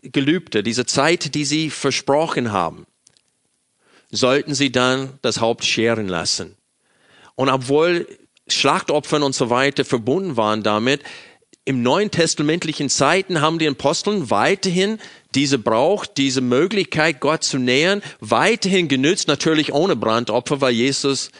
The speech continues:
es hat am Kreuz gesagt, es ist vollbracht. Es, wir brauchen keine Opfer mehr. Aber diese,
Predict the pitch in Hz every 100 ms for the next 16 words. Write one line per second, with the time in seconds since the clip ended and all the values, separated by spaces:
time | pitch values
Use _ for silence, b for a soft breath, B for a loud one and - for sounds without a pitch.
0 | B - - - - 120 - 127 - 120
1 | 123 120 110 110 110 107 110 - 101 135
2 | 135 95 - - - 110 107 135 143 113
3 | 107 80 104 - 92 92 90 B B B
4 | 127 131 131 127 139 135 135 123